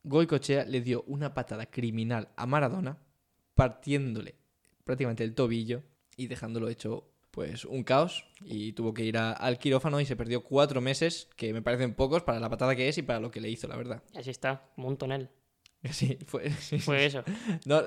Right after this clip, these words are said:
Speaker 1: dice, dice Goicoechea que a partir de su patada, Maradona empezó a ganar cosas.
Speaker 2: <laughs> Uy,
Speaker 1: O sea, que,
Speaker 2: pues.
Speaker 1: que igual le dio suerte esa patada. Pero bueno, le cayeron dieciocho partidos,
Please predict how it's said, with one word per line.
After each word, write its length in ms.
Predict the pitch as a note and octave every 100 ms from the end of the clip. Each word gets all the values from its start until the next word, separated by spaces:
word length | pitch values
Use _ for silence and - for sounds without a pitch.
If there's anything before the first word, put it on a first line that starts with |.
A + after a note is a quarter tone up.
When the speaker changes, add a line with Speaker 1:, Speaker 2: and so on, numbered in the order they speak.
| G#2+
Speaker 1:
dice, 320 | D3 - D#3
dice 180 | D#3 D#3+
Goicoechea 560 | D#3 D#3+ C#3 D3+ D3+ - - _
que 80 | C3+
a 80 | A#2+
partir 300 | A#2+ A2+ D3
de 80 |
su 160 | A#2 C#3+
patada, 460 | C#3 B2+ D3+ F#3 -
Maradona 320 | C3+ B2 B2+
empezó 260 | D#3 C#3 C#3+
a 40 |
ganar 260 | C3+ C3+ C3
cosas. 460 | C#3+ C#3+ - - _
Speaker 2:
<laughs> 100 | _
Uy, 460 | - - F#3+ F#3+ G3+
Speaker 1:
O 20 |
sea, 120 | D3
que, 60 | C#3+
Speaker 2:
pues. 260 | C#3 C3
Speaker 1:
que 60 | B2+
igual 180 | A#2+ C3
le 80 | C#3
dio 100 | A#2
suerte 360 | - C3+ C#3+
esa 140 | C3+ B2
patada. 480 | A#2+ C#3+ A#2+ - - -
Pero 160 | B2
bueno, 180 | B2 A#2
le 120 | A#2
cayeron 480 | A#2 A#2 B2+ C#3 C3
dieciocho 340 | B2+ C#3+ C3+ C#3+
partidos, 500 | C#3+ C#3+ E3 F3+